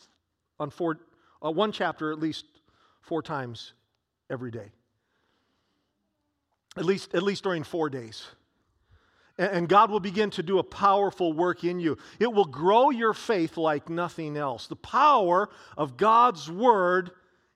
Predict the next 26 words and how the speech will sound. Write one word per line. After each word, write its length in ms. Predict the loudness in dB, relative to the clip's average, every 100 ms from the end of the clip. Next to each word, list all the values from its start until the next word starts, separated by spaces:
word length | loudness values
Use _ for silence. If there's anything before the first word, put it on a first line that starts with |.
| _
in 300 | -4 -2 -2
you. 340 | -2 -4 -4 -8 _ _ _ _ _ _ _ _ _ _ _ _ _ _ _ _ _ _ _ -20 -16 -2
Well, 100 | 2
there's 200 | 2 2
another 300 | 0 0 0
practice. 760 | 0 -2 -2 -12 -20 -20 -20 _ _ _ _ _ _ _ _ _ _ _ _
There's 200 | -2 0
another 280 | 4 4 4
practice 1000 | 2 2 4 4 0 -6 -6 -10 -18 -16
or 480 | -4 0 2 0 -2 _ _ _ _ _ _ -6
a 80 | -6
discipline 960 | -2 -2 0 -2 -4 -4 -4 -4 -8 -14 _ _ _ _ _ _ _ _ _
that 200 | -2 -2
we 140 | 0 2
are 160 | 2
called 440 | 2 2 4 4 2
to 120 | -2
do 380 | 2 4 4 2 -4 -8
that 200 | -2 -2
grows 520 | -2 2 6 6 4 2
our 160 | 2
faith 340 | 2 0 0 -2
in 120 | -6
Jesus 320 | -6 -6 -2
Christ. 320 | 0 0 -2
Again, 580 | -8 -6 0 2 2 0